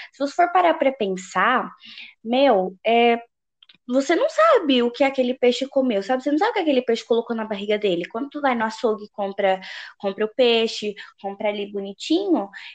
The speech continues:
ele tá ali, sabe? O filezinho, aparentemente limpo, só que você não sabe, né, o que passou pelo estômago do peixe durante ele em vida.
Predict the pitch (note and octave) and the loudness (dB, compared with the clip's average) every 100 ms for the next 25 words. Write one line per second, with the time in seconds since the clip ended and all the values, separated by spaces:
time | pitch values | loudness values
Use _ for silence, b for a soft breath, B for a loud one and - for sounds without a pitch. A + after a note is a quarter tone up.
0 | _ A3+ A3+ B3 C4+ _ _ _ B3 C4 | _ -2 0 -4 -8 _ _ _ 0 0
1 | G4 C5+ A#4 A4 E4 C4+ C4 - C#4 C4 | 0 0 -2 0 -2 0 -2 0 2 4
2 | C#4+ C#4 C4+ C#4+ C#4 B3 A#3 A#3 A#3 A#3+ | 4 2 0 2 4 2 0 0 0 -4
3 | - A#3+ A#3 - C4 B3+ B3+ C4 B3+ B3+ | -4 -4 -4 -6 -4 -2 -4 -4 -4 -4
4 | B3+ - B3+ C4 C#4+ C4+ C4+ G#4+ C#5 E4+ | -6 0 0 0 -2 -4 -2 0 2 4
5 | C4+ B3+ C4 A#3+ A#3+ A3 G#3+ - G#3+ A3 | 4 2 -2 -4 0 0 0 -2 -2 -4
6 | - G#3 G3+ G#3 G#3+ G#3+ G#3 B3+ B3 C4+ | -4 -4 0 -2 -2 -4 -4 -4 -2 0
7 | C#4 C#4 D4+ C#4+ B3 B3 C#4 C4 B3 G#3 | -2 0 0 4 2 4 2 2 0 2
8 | F3+ | -2